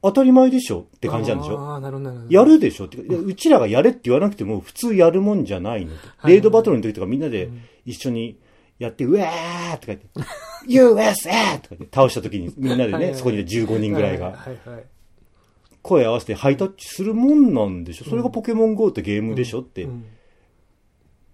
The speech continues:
Speaker 1: 向こうのは正しいんですよ。
Speaker 2: はい。
Speaker 1: <laughs> 僕のが間違ってますよ。分かってますよ。だけど、ちょっとね、
Speaker 2: はい。
Speaker 1: それが、
Speaker 2: あー。
Speaker 1: あの、もう、あ、
Speaker 2: うん。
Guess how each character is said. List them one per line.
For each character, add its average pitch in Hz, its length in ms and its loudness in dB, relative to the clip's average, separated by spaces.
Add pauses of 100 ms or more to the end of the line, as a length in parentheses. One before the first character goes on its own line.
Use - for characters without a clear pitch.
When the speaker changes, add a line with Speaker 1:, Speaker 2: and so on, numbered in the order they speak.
(220)
Speaker 1:
向 131 120 -6
こ 127 100 -2
う - 20 4
の 127 60 4
は 92 60 -6
正 92 160 -10
し - 100 -16
い - 20 -6
ん 98 40 -6
で 90 60 -8
す - 120 -18
よ。 - 100 -14
Speaker 2:
は 147 140 -10
い。 113 40 -14 (380)
Speaker 1:
<laughs> - 380 -6
僕 120 180 -2
の 147 80 4
が 123 60 4
間 101 80 -2 (160)
違 - 20 -4
っ 85 40 -6
て 104 60 -8
ま 92 100 -6
す - 120 -10
よ。 110 120 -6 (100)
分 113 100 -4
か 131 80 4
っ 131 60 -12
て 101 60 -12
ま 92 100 -8
す 95 120 -14
よ。 123 140 -10 (500)
だ 110 100 -10
け 87 100 -14
ど、 101 360 -6
ち 113 60 -10
ょ - 40 -6
っ - 40 -10
と 82 100 -18
ね、 90 140 -12 (240)
Speaker 2:
は 131 160 -12
い。 107 140 -20
Speaker 1:
そ - 140 -14
れ 90 140 -10
が、 82 240 -16 (360)
Speaker 2:
あ 107 340 -18 (460)
ー。 104 140 -18
Speaker 1:
あ 90 40 -12
の、 85 160 -12
も 92 400 -8
う、 92 80 -18 (160)
あ、 95 140 -20
Speaker 2:
う 151 60 -14
ん。 113 220 -16